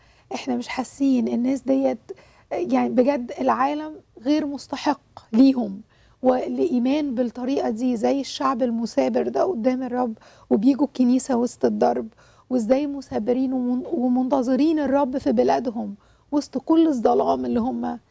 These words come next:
شايفينه. حاجة تانية كنت بحكي معاكي فيها امبارح وبتشارك معاكي إن إبليس عايزنا نعيش بندور في الدايرة بتاعتنا،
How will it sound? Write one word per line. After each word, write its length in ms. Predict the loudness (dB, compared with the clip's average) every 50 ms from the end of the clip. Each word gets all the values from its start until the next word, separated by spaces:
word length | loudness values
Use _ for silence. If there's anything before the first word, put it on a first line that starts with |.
| _ _ _ _ _ _
شايفينه. 640 | -6 -2 -2 -2 -2 -4 -10 -10 -10 -10 -12 -14 -16 -20 _ _ -20 -20 -20 -20 -20 -20 _ _ _ _ _ _ _ _ _ _ _ _ -20 -20 -20 -20 -20 -16 -6
حاجة 240 | -2 -2 0 0 0
تانية 440 | -2 -2 -2 0 0 0 0 -2 -4 -12 -20 _ _ _
كنت 220 | -4 -4 -2 -2 -2
بحكي 380 | -4 -2 -4 -6 -6 -6 -8
معاكي 720 | -6 -4 -4 -4 -4 -4 -2 -2 -4 -2 -4 -4 -4 -4 -6 -6
فيها 260 | -6 -4 -4 -2 -4
امبارح 420 | -2 -2 -2 -2 -2 -6 -8 -10 -8
وبتشارك 500 | -8 -8 -8 -6 -4 -2 -2 -2 -2 -4
معاكي 320 | -6 -6 -6 -4 -4 -2
إن 100 | 0 0 2 2
إبليس 420 | 0 0 0 -2 -4 -2 -4 -6
عايزنا 520 | -6 -4 -2 0 0 0 0 0 -2 -2 -2
نعيش 320 | -2 -2 -4 -4 -4 -2 -2
بندور 440 | 0 0 2 2 4 4 4 4
في 120 | 2 -2 -4
الدايرة 380 | -2 0 0 -2 0 -2 -4
بتاعتنا، 580 | -6 -6 _ -6 -4 -4 -6 -6 -8 -10 -12